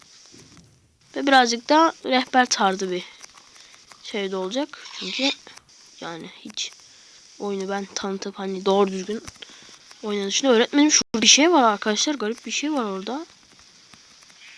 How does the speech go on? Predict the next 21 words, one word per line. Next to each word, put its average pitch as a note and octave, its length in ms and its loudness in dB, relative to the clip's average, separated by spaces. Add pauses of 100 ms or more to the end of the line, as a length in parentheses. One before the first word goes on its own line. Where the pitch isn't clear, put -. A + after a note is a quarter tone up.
(420)
Ne A3+ 60 -6
deniyordu A#3+ 400 -4
o? G3+ 220 -6
Çöl - 500 4
havuzu F#3+ 460 -8
mu? F#3 180 -6
Ne G3 240 -12 (260)
o? F3 260 -12 (800)
Hiçbir A#3+ 140 0
fikrim - 420 -8
yok G3 160 -10
yani. F#3+ 220 -8
Hiç - 260 -4 (240)
bilmiyorum. F#3+ 320 -10 (2750)
Bakalım. F#3+ 320 -14 (1080)
Şurada C#4 300 4
arkadaşlar. A#3+ 480 4 (180)
Şurada A#3+ 180 2
gördüm. G3+ 480 -4 (1300)
O B3 100 -6
ne D4 140 -2